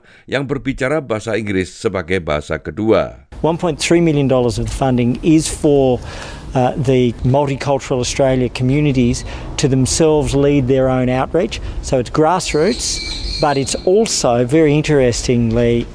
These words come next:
Speaker 2: uh, being designed, uh, with common themes,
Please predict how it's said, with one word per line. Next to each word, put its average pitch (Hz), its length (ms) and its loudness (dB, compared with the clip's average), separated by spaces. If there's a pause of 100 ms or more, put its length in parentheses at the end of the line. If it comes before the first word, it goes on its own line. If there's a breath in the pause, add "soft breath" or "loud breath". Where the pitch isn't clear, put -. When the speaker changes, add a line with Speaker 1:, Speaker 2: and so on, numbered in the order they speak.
(120)
Speaker 2:
uh, 131 320 -2
being 135 480 2
designed, 131 760 2 (380 loud breath)
uh, 123 420 2
with 135 300 0
common 160 400 0
themes, 139 560 0